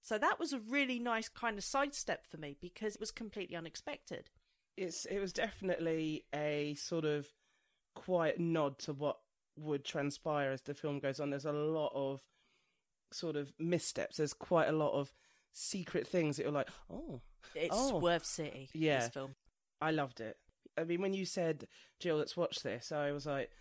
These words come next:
Speaker 2: "Oh, okay, what is this?" Looked at the poster, thought, "Well, this looks like a pile of standardised bullshit.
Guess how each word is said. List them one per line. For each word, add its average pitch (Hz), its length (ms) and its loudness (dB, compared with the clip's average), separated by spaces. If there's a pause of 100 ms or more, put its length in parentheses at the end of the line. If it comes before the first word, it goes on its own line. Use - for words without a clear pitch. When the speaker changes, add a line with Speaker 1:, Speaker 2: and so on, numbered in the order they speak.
(420)
Speaker 2:
"Oh, 190 500 4
okay, 160 520 0
what 156 200 0
is 139 140 -2
this?" 143 460 -2
Looked 175 180 -2
at - 60 -12
the 156 60 -4
poster, 147 360 -2
thought, 143 380 -8
"Well, 147 80 -10
this - 240 -16
looks - 160 -16
like - 120 -18
a - 60 -18 (100)
pile 127 240 -10
of 110 160 -12 (440)
standardised 131 720 -4
bullshit. 135 500 -8